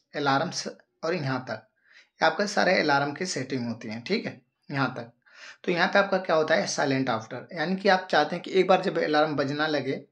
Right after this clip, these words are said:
तो आप कितने मिनट तक कंटिन्यूअसली बजता रहे। तो पाँच मिनट दिया जाता है, मैक्सिमम पच्चीस मिनट दिया जाता है, बाकी एक दिया जाता है आपको एक मिनट। तो आपको स्टार्टिंग से एक मिनट में लगाना है या पच्चीस मिनट में तक कंटिन्यूअसली बजे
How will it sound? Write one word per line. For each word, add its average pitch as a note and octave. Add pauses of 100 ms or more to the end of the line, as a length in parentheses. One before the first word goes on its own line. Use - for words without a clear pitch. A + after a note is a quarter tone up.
(240)
तो F#3+
आप F3
कितने F#3+
मिनट D#3
तक D3+
कंटिन्यूअसली C#3+
बजता C3
रहे। A2+
तो -
पाँच D#3
मिनट E3+
दिया D#3
जाता D3+
है, E3+
मैक्सिमम E3+ (720)
पच्चीस F3
मिनट F3+
दिया F3
जाता E3+
है, F3+
बाकी C#3+
एक D3
दिया C#3+
जाता C3+
है C3+
आपको C3
एक C3+
मिनट। A2+ (240)
तो C#3+
आपको C#3
स्टार्टिंग D#3
से F3
एक E3
मिनट E3+
में F3+
लगाना E3
है G3
या F3+
पच्चीस D3
मिनट D#3+
में F3 (120)
तक D3+
कंटिन्यूअसली D#3+
बजे E3